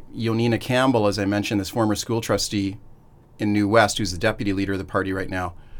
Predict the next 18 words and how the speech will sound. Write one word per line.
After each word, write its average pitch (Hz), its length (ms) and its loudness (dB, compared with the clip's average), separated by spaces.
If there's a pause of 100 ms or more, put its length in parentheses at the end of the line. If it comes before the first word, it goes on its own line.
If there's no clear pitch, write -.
(1040)
could 180 220 2
there 185 100 8
be 151 140 8
an 120 80 8
argument 117 460 6
that 104 360 2 (840)
they're 120 160 4
better 143 400 6
off 123 320 8
going 113 380 2
with 104 160 0
someone, 107 680 0 (1200)
an 107 160 0
M 123 140 2
L 117 140 4
A 110 100 4
in 101 140 2
Vancouver, 101 760 2